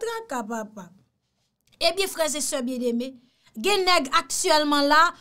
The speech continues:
w ap kwaze avè yo, wè yo seksi, w ap di, "Oh sa k pase, sa w genyen?" Ou vin piti konsa, y ap di w, "Non, m ap fè rejim." Rejim, m ap fè! E pa t jan rejim. E chak lè yo site non jouvnèl moyiz, epi pou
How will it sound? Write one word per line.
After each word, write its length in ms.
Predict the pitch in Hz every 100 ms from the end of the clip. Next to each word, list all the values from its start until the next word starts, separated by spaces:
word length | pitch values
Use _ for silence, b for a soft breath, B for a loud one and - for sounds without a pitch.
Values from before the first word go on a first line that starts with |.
| b
w 80 | 277
ap 140 | 311 311
kwaze 400 | 294 320 294 277
avè 300 | 277 262 269 277
yo, 160 | 277 277
wè 100 | 269
yo 120 | 277 277
seksi, 520 | - 370 - - 392
w 60 | 415
ap 80 | 339
di, 120 | 381
"Oh 280 | - 571 587 - _ _ -
sa 160 | - 466
k 80 | 453
pase, 280 | 466 - 453
sa 100 | 466
w 80 | 466
genyen?" 160 | 453 466
Ou 80 | 440
vin 160 | 427 392
piti 280 | 440 - -
konsa, 240 | 415 -
y 80 | 392
ap 120 | 392
di 80 | 427
w, 60 | 415
"Non, 180 | 440 494 523 _ _
m 40 | 359
ap 80 | 359
fè 200 | 370 339
rejim." 500 | 320 294 285 320 339 _ _ _ _ 269
Rejim, 380 | 320 359 370 359
m 60 | 330
ap 80 |
fè! 80 | 302
E 60 | 330
pa 100 | 508
t 80 | -
jan 120 | 440 403
rejim. 280 | 269 214 214 262 - 254 B B B
E 40 | 415
chak 380 | - - 523 392
lè 120 | 370
yo 180 | 339 320 B B
site 580 | - - - 571 - 554 466
non 140 | 415 370
jouvnèl 420 | 370 285 320 320
moyiz, 460 | 311 302 339 359 330
epi 220 | 302 349
pou 500 | - - 196 -